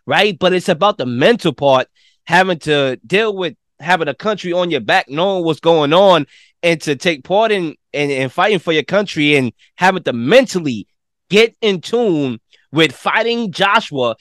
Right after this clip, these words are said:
in the biggest fight of your life. All right. Uh, that was very impressive from Usyk, and the fact that he just, he's just so active,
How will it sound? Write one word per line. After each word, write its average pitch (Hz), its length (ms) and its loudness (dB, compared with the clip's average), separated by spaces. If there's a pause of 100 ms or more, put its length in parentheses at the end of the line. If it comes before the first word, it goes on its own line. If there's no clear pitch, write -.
(180)
in 214 140 2
the 160 100 2
biggest 214 420 0
fight 220 240 2
of 185 60 0
your 156 160 2
life. 151 540 -6 (360)
All 143 140 2
right. 202 380 4 (320)
Uh, 170 380 6
that 170 180 2
was - 360 -6 (320)
very 170 220 4
impressive 151 460 -4
from 135 140 -4
Usyk, 131 460 -4
and 120 140 -2
the 113 40 -4
fact 139 280 -2
that 120 120 -2
he 123 120 -4
just, 131 360 -2 (440)
he's 131 160 -2
just 175 220 4
so 131 460 4 (400)
active, 156 720 0